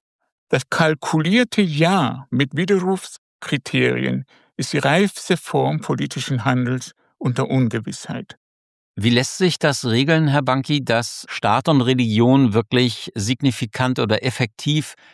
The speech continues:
Speaker 2: voneinander getrennt werden? Also, dass der Iran de facto in einen säkularen Staat umgewandelt wird. Ist das tatsächlich denkbar?
Speaker 1: Auf alle Fälle, auf alle Fälle. Die Menschen haben jetzt erkannt, dass das nicht mehr so weitergehen kann,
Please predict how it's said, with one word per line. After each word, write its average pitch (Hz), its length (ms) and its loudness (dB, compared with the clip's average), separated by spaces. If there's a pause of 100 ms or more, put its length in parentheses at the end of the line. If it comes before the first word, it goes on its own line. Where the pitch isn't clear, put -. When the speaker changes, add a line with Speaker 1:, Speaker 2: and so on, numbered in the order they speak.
(120)
Speaker 2:
voneinander 123 540 0
getrennt 110 500 -2
werden? 78 280 -2
Also, 87 180 -4
dass 104 160 0
der 131 100 0
Iran 113 540 2
de 117 100 0
facto - 340 -4
in 123 100 0
einen 110 160 0
säkularen 110 580 0
Staat 143 460 -2
umgewandelt 80 600 -4
wird. - 140 -14
Ist - 180 -8
das 127 120 -2
tatsächlich 117 480 -2
denkbar? 113 440 -2 (560)
Speaker 1:
Auf - 300 -2
alle 143 360 2
Fälle, 117 460 -2
auf 139 340 0
alle 135 300 2
Fälle. 127 400 -2
Die 131 220 -2
Menschen 135 560 0
haben 127 240 0
jetzt 127 240 -2
erkannt, 127 520 0
dass 123 120 0
das 127 240 -2
nicht 131 240 0
mehr 123 160 0
so 120 380 -4
weitergehen 123 840 0
kann, 127 320 0